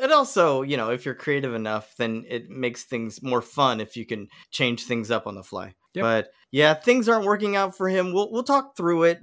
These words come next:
Speaker 1: but before we do, I always have to remind you guys to subscribe if you haven't already. Check out our other shows over there on fictional characters dot net.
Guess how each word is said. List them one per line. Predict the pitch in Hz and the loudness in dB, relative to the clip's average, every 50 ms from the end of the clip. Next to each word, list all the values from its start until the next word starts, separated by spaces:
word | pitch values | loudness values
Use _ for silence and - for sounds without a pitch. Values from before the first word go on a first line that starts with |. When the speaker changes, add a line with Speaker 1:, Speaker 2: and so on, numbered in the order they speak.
| - _ | -2 _
Speaker 1:
but | 147 139 135 135 | 0 0 0 -2
before | 139 139 - - 196 202 202 | -6 -8 -2 0 0 0 0
we | 214 208 | 0 -4
do, | 180 202 214 220 233 254 254 220 - | -4 -2 0 0 0 0 -2 -4 -2
I | 135 143 151 | 0 2 2
always | 160 175 175 170 | 2 2 0 0
have | 190 175 175 | -2 -2 -2
to | - 175 | -2 -4
remind | 170 165 165 165 170 | -2 -2 -2 -2 -2
you | 170 160 | -2 -2
guys | 170 160 165 156 - | -2 -2 -2 -4 -6
to | - 156 135 | -8 -10 -8
subscribe | 135 135 123 - - 147 143 156 156 151 | -8 -10 -10 -6 -2 -2 -2 -2 -2 -4
if | 151 | -6
you | 151 147 | -4 -4
haven't | 143 147 151 160 156 | -4 -4 -4 -2 -2
already. | 143 143 143 147 151 160 185 214 214 - _ _ _ - | 0 0 0 0 0 0 -2 -4 -6 -10 _ _ _ -6
Check | - - 156 - 175 | -4 -2 -2 2 4
out | 160 156 156 147 | 4 4 4 4
our | 127 131 139 143 | 2 4 4 4
other | 147 147 156 151 139 | 4 4 2 0 -2
shows | 143 - 165 151 151 165 175 165 160 | -2 -2 0 0 2 2 0 2 0
over | 156 147 147 156 147 | 0 2 0 0 0
there | 151 151 151 156 143 | 2 2 2 2 0
on | 127 120 113 | 0 -2 -4
fictional | 113 - - - - - 180 165 151 139 | -6 -8 -10 -10 -8 -8 -6 -6 -6 -6
characters | - - 156 147 151 - 156 151 139 - | -6 -6 -6 -6 -6 -6 -8 -8 -6 -2
dot | - 139 131 127 101 117 | 0 0 0 0 -4 -8
net. | 117 127 147 175 185 - - | -10 -8 -8 -8 -8 -10 -16